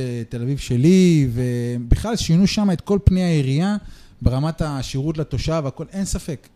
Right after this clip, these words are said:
אין ספק שיש הרבה מאוד מקום לשיפור בהרבה מאוד ערים. אני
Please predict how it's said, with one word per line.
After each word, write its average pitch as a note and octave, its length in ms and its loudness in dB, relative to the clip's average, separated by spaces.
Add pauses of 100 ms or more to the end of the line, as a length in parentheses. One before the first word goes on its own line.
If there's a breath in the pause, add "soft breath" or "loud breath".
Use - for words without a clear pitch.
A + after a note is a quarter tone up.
(200)
אין F3 120 2
ספק F3+ 340 -4
שיש - 220 -6
הרבה B2+ 380 4
מאוד F3 200 -2
מקום D3 280 -8
לשיפור C3+ 360 -6
בהרבה B2+ 280 -2
מאוד C3+ 240 -6
ערים. F3+ 220 -6 (1000 soft breath)
אני C3+ 180 0